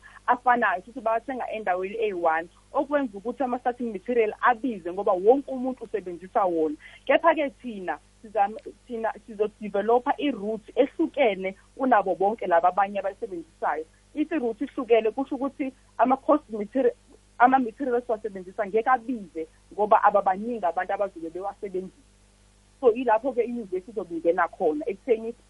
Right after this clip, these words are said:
iyenze, iyenze i-research ekutheni yimaphi ama-material or yimaphi ama-routes abangawadevelopha ekutheni kuphume i-P D F or A P Is, which are the key ingredients kwi-treatment or, or formulated medication.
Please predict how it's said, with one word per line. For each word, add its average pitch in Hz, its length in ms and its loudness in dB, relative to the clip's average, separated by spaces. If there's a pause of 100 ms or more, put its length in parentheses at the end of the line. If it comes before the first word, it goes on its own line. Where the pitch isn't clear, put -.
(100)
iyenze, 240 580 2 (240)
iyenze 233 480 2 (320)
i-research 214 560 0
ekutheni 220 320 0
yimaphi 240 500 6
ama-material 214 800 -6 (300)
or 196 160 0
yimaphi 233 360 -2
ama-routes 208 500 -4
abangawadevelopha 196 1160 -4 (300)
ekutheni 220 640 -2 (420)
kuphume 233 600 -2 (200)
i-P 240 260 -6
D 196 220 -10
F 180 220 8 (160)
or 190 280 2
A 208 120 2
P 247 200 -4 (220)
Is, 180 80 -4 (180)
which 220 200 -14
are 185 100 -2
the 175 100 -10
key - 260 -12
ingredients 180 640 -4 (120)
kwi-treatment 196 640 -2 (400)
or, 175 340 8 (300)
or 190 120 -2
formulated 185 580 -2
medication. 170 600 -6